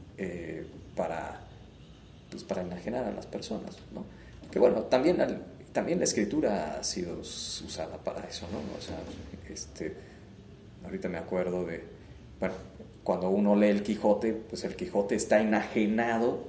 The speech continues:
por leer, este, y creerse,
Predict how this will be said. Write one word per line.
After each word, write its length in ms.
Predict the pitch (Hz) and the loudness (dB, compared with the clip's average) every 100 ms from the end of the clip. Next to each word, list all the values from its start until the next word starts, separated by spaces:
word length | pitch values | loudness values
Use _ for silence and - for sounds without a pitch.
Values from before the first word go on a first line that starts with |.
| - | 0
por 220 | 107 90 | 2 2
leer, 460 | 95 98 98 104 - - - - - - - - - - - | 2 2 4 2 0 -10 -16 -20 -20 -20 -20 -20 -18 -14 -10
este, 760 | - - - - 90 85 82 | -8 -10 -10 -2 -2 -2 -4
y 80 | 101 | -6
creerse, 760 | - 98 95 101 - - - | 2 4 8 6 6 -2 -2